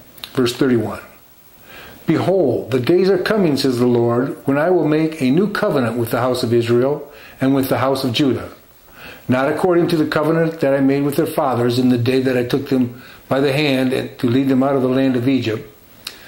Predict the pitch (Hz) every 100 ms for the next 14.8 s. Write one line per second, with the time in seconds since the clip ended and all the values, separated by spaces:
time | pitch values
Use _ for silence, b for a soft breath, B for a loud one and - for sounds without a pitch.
0 | B - 131 - 139 127 131 135 123 127
1 | 120 135 123 117 - - - - 131 127
2 | 123 120 147 123 120 120 110 98 98 120
3 | 110 107 107 107 113 123 B B B B
4 | B B - 143 - 208 233 190 214 220
5 | 214 151 120 127 - - 135 147 147 151
6 | 165 151 151 127 131 127 156 - 131 170
7 | 120 117 110 135 117 127 123 120 113 127
8 | 110 110 117 113 117 120 120 131 - -
9 | B B B B B B - 139 143 202
10 | 175 147 139 139 151 175 170 185 180 180
11 | 127 113 113 113 B B - 123 135 156
12 | 165 147 156 151 135 151 - - - -
13 | - B B B B - 127 143 151 123
14 | 151 156 165 175 147 110 110